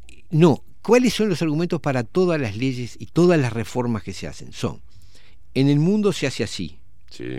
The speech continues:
Speaker 1: Hay que modernizarse. Tenemos que ponernos a tiro con el sistema internacional. Este, la, la, este, es, la realidad lo exige. Es decir,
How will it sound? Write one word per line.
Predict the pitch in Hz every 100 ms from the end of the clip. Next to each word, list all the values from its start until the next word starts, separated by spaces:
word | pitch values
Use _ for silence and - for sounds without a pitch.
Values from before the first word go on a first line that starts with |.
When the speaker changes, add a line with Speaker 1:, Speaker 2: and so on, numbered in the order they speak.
| 120 - -
Speaker 1:
Hay | - 185
que | - 175
modernizarse. | 147 127 120 110 98 - 120 - - - - - - - - - - - - - - - - -
Tenemos | 156 185 226 220
que | 175
ponernos | 151 147 160 185 175 -
a | 120
tiro | - 160 185
con | 139 113
el |
sistema | - 95 131 127
internacional. | 107 90 87 - 87 107 82 - - - - - -
Este, | - - 90 95
la, | 113 104
la, | - 104 110 107 -
este, | 110 107 98 - 98 98 95 - - - - - 87 - 190
es, | 196 202
la | 151 151
realidad | 165 170 190
lo | 185
exige. | - 135 - - - - - -
Es | - -
decir, | 80